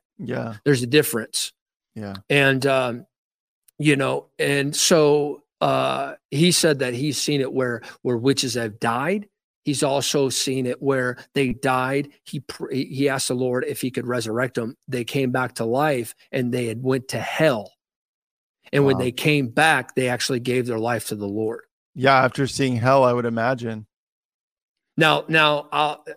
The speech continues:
Speaker 2: I know that this is, we're, we're going out today in, in, in the realm of,
Speaker 1: Y-,
Speaker 2: like,
Speaker 1: yeah, we're going deep.
Speaker 2: Yeah, yeah, yeah.
Speaker 1: Yeah.
Speaker 2: So last year, last year, uh, I'll just, I wanna,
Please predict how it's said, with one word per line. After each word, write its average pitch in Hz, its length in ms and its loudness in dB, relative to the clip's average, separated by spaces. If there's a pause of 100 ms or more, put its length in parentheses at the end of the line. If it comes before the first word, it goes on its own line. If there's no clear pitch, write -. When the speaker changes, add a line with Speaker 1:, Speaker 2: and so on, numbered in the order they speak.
Speaker 2:
I 143 100 -4
know 160 200 4
that 147 200 2
this 135 280 0
is, 127 60 -2
we're, 147 240 6
we're 139 240 4
going 135 380 4 (120)
out 127 320 -2
today 117 480 -4
in, 110 260 -8
in, 117 360 -8
in 117 120 -6
the 107 100 -8
realm 113 460 -6 (680)
of, 117 240 -4
Speaker 1:
Y-, 127 60 -2
Speaker 2:
like, 107 320 -4 (100)
Speaker 1:
yeah, 151 160 4
we're 147 120 4
going 156 240 4
deep. 135 300 0 (840)
Speaker 2:
Yeah, 170 220 6
yeah, 151 200 8
yeah. 120 280 4 (300)
Speaker 1:
Yeah. 131 140 0
Speaker 2:
So 156 320 8
last 160 600 2
year, 147 500 2
last 143 440 -2
year, 127 340 -4 (560)
uh, 135 340 0
I'll 139 140 0
just, 131 400 -8 (500)
I 139 60 -6
wanna, 139 260 -2